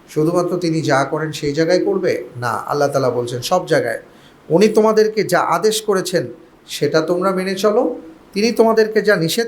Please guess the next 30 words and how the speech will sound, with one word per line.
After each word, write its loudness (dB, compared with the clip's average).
করেছেন 0
সেখান -2
থেকে -2
তোমরা -2
বেঁচে -4
থাকার -6
চেষ্টা -10
করো। -10
কেন 0
বলা 2
হয়েছে? -2
এর -4
কারণ 2
হলো -6
তোমার -2
জীবন, -6
আমার -2
জীবন -6
বা -4
আমাদের 2
জীবনকে -8
যদি -8
আমরা 0
সফল 0
করতে -2
চাই, -4
সাফল্যমণ্ডিত -2
করতে -2
চাই, 2
তাহলে 2